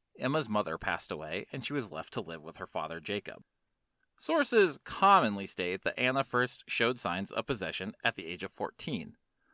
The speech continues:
apparently accursed by her Aunt Myrna. Myrna had been believed by the local citizens to be a witch, and according to Begone Satan, Myrna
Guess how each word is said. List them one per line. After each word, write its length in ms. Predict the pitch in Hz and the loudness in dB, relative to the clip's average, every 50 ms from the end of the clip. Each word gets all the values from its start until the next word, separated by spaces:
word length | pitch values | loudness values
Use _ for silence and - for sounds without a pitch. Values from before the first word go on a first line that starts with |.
| _ _ _ | _ _ _
apparently 480 | - 151 - 214 247 240 - 101 98 90 | -6 4 6 6 6 6 4 2 0 -2
accursed 540 | 87 - - - 107 104 - - - - - | -2 0 0 2 2 2 0 -4 -10 2 4
by 140 | 101 104 98 | 4 4 4
her 180 | - 107 - - | 2 -2 -4 -4
Aunt 220 | 87 90 - - | -6 -8 -8 -8
Myrna. 400 | - 101 107 120 107 71 73 - - _ _ _ _ _ _ _ _ _ _ _ _ _ _ _ _ _ _ | -6 -4 -2 -2 -2 -4 -8 -12 -18 _ _ _ _ _ _ _ _ _ _ _ _ _ _ _ _ _ _
Myrna 340 | 240 269 185 101 92 123 - _ _ _ | 4 4 6 6 2 -2 -4 _ _ _
had 140 | - 156 139 | 2 6 8
been 160 | 156 160 185 | 8 6 8
believed 640 | 185 202 196 147 107 98 87 90 101 113 - - - _ _ _ _ _ _ _ _ _ | 8 6 6 6 4 0 -2 -4 -6 -8 -10 -16 -20 _ _ _ _ _ _ _ _ _
by 180 | 98 95 98 | 4 4 4
the 120 | 98 87 95 | 4 2 -2
local 380 | 90 101 107 107 - 90 85 | 0 0 0 0 -2 -6 -4
citizens 580 | - 143 175 170 - - 90 87 98 - - - _ _ _ | -2 0 0 0 0 -2 -4 -4 -4 -6 -8 -16 _ _ _
to 80 | - | -14
be 140 | - 90 87 | -10 -10 -10
a 60 | 76 | -10
witch, 520 | 80 85 95 90 - - - - - - - - _ _ _ _ _ _ _ _ _ _ _ _ | -10 -8 -10 -10 -10 -8 -8 -6 -6 -6 -10 -20 _ _ _ _ _ _ _ _ _ _ _ _
and 120 | - 320 202 | 4 4 4
according 400 | - - 120 110 95 98 101 - | 4 4 2 2 2 2 -4 -4
to 300 | - 95 92 92 92 - _ _ _ | -4 -4 -4 -6 -6 -10 _ _ _
Begone 440 | 107 104 90 113 95 87 82 82 | -4 0 2 2 2 2 0 -2
Satan, 400 | - - 143 151 - - 101 131 - _ _ _ _ _ _ _ _ _ | -2 -2 -2 -2 -2 -6 -8 -10 -10 _ _ _ _ _ _ _ _ _
Myrna 320 | - 226 214 180 180 202 | 4 4 4 6 4 2